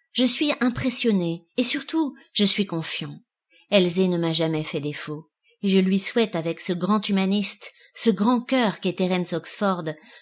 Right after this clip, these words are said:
de trouver dans son intimité tout le bonheur possible, tout le bonheur qu'elle m'a donné à moi,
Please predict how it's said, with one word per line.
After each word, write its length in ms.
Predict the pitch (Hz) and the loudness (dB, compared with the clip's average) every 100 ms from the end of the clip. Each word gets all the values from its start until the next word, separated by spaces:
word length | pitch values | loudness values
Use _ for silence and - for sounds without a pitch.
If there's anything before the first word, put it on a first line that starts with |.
| - | -2
de 80 | |
trouver 320 | 214 - 240 240 | -2 2 2 4
dans 140 | 185 | 2
son 180 | 180 180 | 0 0
intimité 540 | 185 190 180 180 214 | 0 -2 -4 -2 -2
tout 140 | 202 170 | -2 -2
le 120 | 156 | -2
bonheur 340 | 165 175 170 | 0 0 -2
possible, 600 | - 165 - 190 165 156 - _ _ | -4 -6 -4 -6 -6 -8 -10 _ _
tout 120 | - | 2
le 100 | 202 | 4
bonheur 380 | 175 190 190 190 | 4 4 2 2
qu'elle 140 | 185 160 | 0 -2
m'a 120 | 156 | 0
donné 280 | 165 165 156 | 0 0 -2
à 100 | 143 | -2
moi, 340 | 147 160 165 | -2 -2 -4